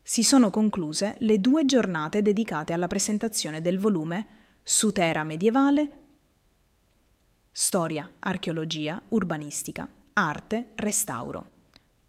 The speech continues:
curato da Ferdinando Maurici, Alberto Scuderi e Daniela Vullo. Un'opera che raccoglie i risultati delle più recenti ricerche sul passato medievale del borgo. Il primo appuntamento si è svolto il ventinove giugno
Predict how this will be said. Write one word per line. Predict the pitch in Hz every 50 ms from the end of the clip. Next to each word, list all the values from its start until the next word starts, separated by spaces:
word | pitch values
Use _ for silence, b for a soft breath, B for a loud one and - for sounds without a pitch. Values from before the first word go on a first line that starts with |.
| _
curato | - - 233 254 285 311 285 311
da | 233 214
Ferdinando | 190 - 196 180 175 185 180 202 247 247 233 208
Maurici, | 180 160 160 160 160 156 160 - - 226 247 277 - - -
Alberto | 202 190 180 208 254 262 254 254
Scuderi | 220 - - - 202 170 165 160 160 170 208 226 - -
e | - 220
Daniela | 202 190 202 196 190 180 175 165
Vullo. | 156 156 156 151 151 147 147 175 - _ _ _ _ _ b b b b b b b b
Un'opera | - 214 233 233 269 294 285 294 254 214
che | - -
raccoglie | 190 208 208 - - 262 262 247 233
i | 214 202
risultati | 185 202 190 - 208 196 185 - 160 151 151 - 180
delle | 185 202 202 190
più | 190 - 254 269
recenti | 262 240 - - 247 240 - 233
ricerche | 196 190 - - 156 151 - - 202
sul | - - 214
passato | 214 - 233 - - 220 202 -
medievale | 196 226 233 277 277 190 156 156
del | 156 156 156 151
borgo. | 156 - - - - - - 165 180 - b b b b b b b b b b b b
Il | 220 220 208
primo | - 277 294 269
appuntamento | 226 - - 208 202 185 180 170 170 208 247 240 - 285
si | 262 - - 220
è | 208
svolto | 196 196 196 233 226 208 190 - 180
il | 180
ventinove | 175 180 240 262 262 - 233 220 180 180
giugno | 170 160 175 156 156 160 160 160 175 233 277